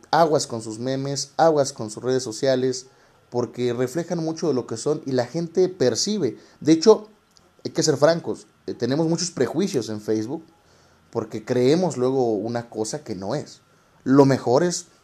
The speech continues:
la persona que te gusta, que te agrada, pues le invitas a salir y se conocen tal cual, si se puede, si no, a la fregada. Bueno, aguas con los memes de depresión amorosa, por favor. Otro consejo, mm,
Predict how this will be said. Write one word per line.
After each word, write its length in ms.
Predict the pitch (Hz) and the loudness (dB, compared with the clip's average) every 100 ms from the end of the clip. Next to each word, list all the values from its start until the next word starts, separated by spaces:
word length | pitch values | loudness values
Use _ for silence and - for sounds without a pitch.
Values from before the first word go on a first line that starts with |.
| - | -4
la 140 | 156 | 0
persona 400 | 143 - 120 160 | 0 0 -4 -6
que 100 | - | -6
te 140 | - | -4
gusta, 400 | 143 170 175 151 | -2 -2 -4 -6
que 100 | - | -8
te 140 | 117 113 | -6 -2
agrada, 500 | 113 160 180 180 - _ | 2 2 2 0 -8 _
pues 120 | - | -12
le 80 | 117 | -6
invitas 340 | 113 135 165 147 | -4 -2 -2 -2
a 40 | |
salir 400 | 131 135 208 - _ _ _ _ - | -2 -2 -2 -6 _ _ _ _ -6
y 80 | 135 | -2
se 140 | 135 | -2
conocen 480 | 123 156 190 196 170 - | 0 -2 -2 -4 -6 -2
tal 220 | 123 - | -2 2
cual, 280 | 202 143 - _ | 2 2 -4 _
si 120 | - 110 | -10 -8
se 100 | 110 | -6
puede, 360 | - 131 - | 0 0 0
si 120 | - | -6
no, 240 | 123 202 226 - _ _ | 0 0 -2 -14 _ _
a 100 | 110 | -4
la 100 | 110 | -4
fregada. 340 | 104 90 90 - _ _ _ _ _ _ _ - | -4 -10 -12 -16 _ _ _ _ _ _ _ -14
Bueno, 160 | 120 - _ _ _ _ _ _ _ - | -14 -14 _ _ _ _ _ _ _ 0
aguas 280 | 135 151 143 | 6 6 4
con 100 | 120 | 0
los 140 | 110 | -2
memes 320 | 123 135 139 | -2 0 0
de 100 | 113 | 0
depresión 580 | 110 107 110 104 131 131 - - - | -2 -2 -4 -2 -2 -2 -8 -20 -18
amorosa, 560 | - 107 107 107 - - | -6 -2 0 -2 -4 -10
por 160 | - 110 | -8 -8
favor. 300 | - - - _ _ _ _ _ _ _ - | -6 -12 -14 _ _ _ _ _ _ _ 0
Otro 280 | 196 208 196 | 2 2 0
consejo, 560 | 156 139 123 - - - _ - - _ _ - | -2 0 -2 -2 -12 -20 _ -20 -20 _ _ -10
mm, 840 | 131 131 131 131 131 131 131 127 | -4 -2 -2 -2 -2 -2 -2 -2